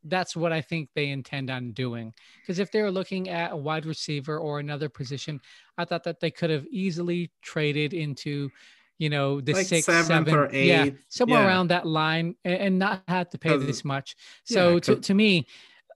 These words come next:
Speaker 1: San Francisco and that staff, they have a grade on, on one, two, or three quarterbacks that they all think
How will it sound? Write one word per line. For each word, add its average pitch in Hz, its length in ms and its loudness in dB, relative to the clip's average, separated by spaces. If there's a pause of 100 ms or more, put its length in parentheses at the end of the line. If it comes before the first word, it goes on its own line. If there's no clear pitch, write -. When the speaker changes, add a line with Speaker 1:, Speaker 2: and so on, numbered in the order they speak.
(560)
Speaker 1:
San 220 220 2
Francisco 185 440 2
and 165 100 2
that 170 140 -2
staff, 160 400 0
they 180 140 2
have 170 240 2
a 147 140 4
grade 131 680 2
on, 143 460 -6 (960)
on 160 320 0
one, 208 260 4
two, 240 220 0
or 190 100 4
three 185 400 2
quarterbacks 143 1000 0 (360)
that 156 200 0
they 175 100 4
all 180 260 6
think 180 480 0